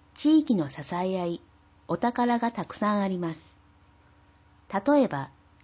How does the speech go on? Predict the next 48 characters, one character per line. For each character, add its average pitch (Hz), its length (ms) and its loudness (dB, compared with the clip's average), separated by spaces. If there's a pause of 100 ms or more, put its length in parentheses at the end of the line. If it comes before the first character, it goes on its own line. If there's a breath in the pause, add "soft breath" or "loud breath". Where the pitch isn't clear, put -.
(120)
普 320 180 0
段 254 240 4
身 156 100 0
近 220 280 -2
に 226 140 2
感 202 240 -2
じ - 120 -10
て 202 100 -2
い 190 160 2
る 190 200 -4 (260)
ち - 100 -6
ょ 190 40 0
っ 185 40 -2
と 254 240 -2
し 254 80 -12
た 262 140 -2
近 285 280 8
所 202 100 -2
で 156 100 -2
の 143 220 -2
集 135 180 -10
ま 160 140 -2
り、 160 220 -10 (880 soft breath)
地 320 220 6
域 269 180 2
で 175 100 2
の 156 140 0
見 160 120 0
守 226 360 4
り - 20 -8
活 233 260 -4
動、 135 260 -6 (640)
地 311 240 4
域 254 160 2
の 147 140 -2
行 254 240 6
事 190 120 -4
な 151 120 -4
ど 135 100 -8
で 127 160 -12
す。 - 220 -20 (1400)
ど 294 120 6
れ 311 120 8
も 226 100 6
自 175 180 -8
然 247 240 4
な 247 120 4
支 240 120 -4